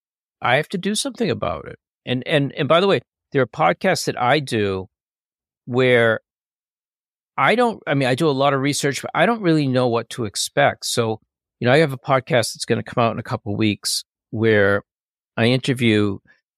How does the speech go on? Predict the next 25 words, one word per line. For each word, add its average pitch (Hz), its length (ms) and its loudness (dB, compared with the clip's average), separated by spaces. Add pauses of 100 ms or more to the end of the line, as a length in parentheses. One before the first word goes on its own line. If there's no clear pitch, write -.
(120)
Maria 117 340 4
Garcia, 98 540 -2
who's 98 440 -4
a, 98 440 -2 (360)
an 117 80 -2
investigative 117 580 2
journalist. 92 840 -2
And, 98 500 -6
um, 92 420 -2 (560)
she 147 460 -2
did 123 180 0
a 110 40 -2
podcast 110 540 -2
called 98 320 -2
Something 120 500 0
for, - 300 -4 (120)
you 127 60 -10
know, 120 120 -4 (200)
Everything 139 520 4
for 113 180 -4
Selena. 98 560 -2 (920)
Um, 104 400 0 (320)
and 113 160 -2
Selena 127 720 2
was, 107 760 -4